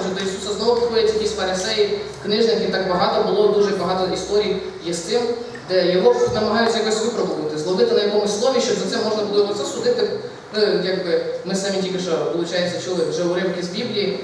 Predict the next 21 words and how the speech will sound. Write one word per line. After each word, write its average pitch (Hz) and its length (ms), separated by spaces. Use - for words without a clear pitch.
і 175 60
його 196 260
просто - 440
через 220 180
те, 240 160
що 233 160
він 202 160
сам 196 380
сказав, 180 320
що 170 100
він 165 80
Ісус 170 300
Христос, 214 360
його 202 140
просто - 280
за 180 200
це 185 60
вбили. - 200
Ось 95 120
і - 40
все. - 180